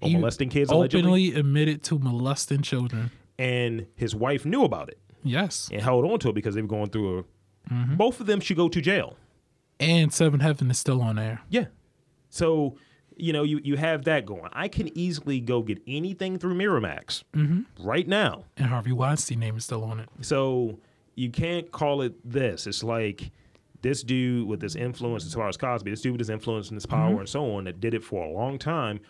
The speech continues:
Speaker 1: also did these other horrible things for a long time.
Speaker 2: Yeah.
Speaker 1: And we're gonna ignore what we wanna ignore. It's, it's
Speaker 2: Mm-hmm.
Speaker 1: creative. It's, it's segmenting
Speaker 2: Yeah.
Speaker 1: how we should feel about things. It's like, if this is bad, it's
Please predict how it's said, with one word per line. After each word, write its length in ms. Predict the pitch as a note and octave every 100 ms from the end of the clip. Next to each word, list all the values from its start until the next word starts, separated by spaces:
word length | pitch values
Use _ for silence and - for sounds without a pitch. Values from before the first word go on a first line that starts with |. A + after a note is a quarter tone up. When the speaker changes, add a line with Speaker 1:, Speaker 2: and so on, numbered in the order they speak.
| _
Speaker 1:
also 280 | A#2 C#3+ C#3+
did 160 | A#2+ A2+
these 160 | G#2+ -
other 200 | D3+ C#3
horrible 400 | - A#2+ G#2 G#2
things 240 | A2+ A2 G2+
for 140 | G2
a 40 |
long 240 | F#2+ A2 G#2
time. 380 | F3 F3 G2 G2
Speaker 2:
Yeah. 220 | A3+ F3 G#2 - - _
Speaker 1:
And 460 | B2+ A#2 A2+ A2 G#2 _ -
we're 140 | A#2
gonna 200 | B2+ B2
ignore 640 | A2+ A2 A#2+ C#3 B2+ A2 G#2 - _ _ -
what 160 | B2+ A#2+
we 60 |
wanna 200 | A#2 A2
ignore. 420 | G2+ G2+ A#2+ F#2
It's, 340 | F#2+ F2+ - - _ _ _ _ _ _ _ _ -
it's 480 | A#2 A2 - - - - _ D#3
Speaker 2:
Mm-hmm. 260 | D#3+ F#3 A3 -
Speaker 1:
creative. 1300 | - C3 C3 B2+ B2+ A#2 G#2+ F#2 - - - - -
It's, 280 | C#3+ A#2+ -
it's 160 | C3+ C3
segmenting 640 | - F3 B2 A#2+ - D#2+ - -
Speaker 2:
Yeah. 240 | B3 C#3 - -
Speaker 1:
how 180 | - B2
we 100 | B2
should 160 | A#2 A#2
feel 240 | C#3+ C3+
about 260 | A2 G2 F#2
things. 300 | G#2 G2 F#2+
It's 160 | G2+
like, 260 | A2+ G#2+ G2+
if 120 | A2
this 200 | C3+ D3
is 80 | D#3+
bad, 380 | B2 C3+ C#3+ C#3+ - - -
it's 160 | A2+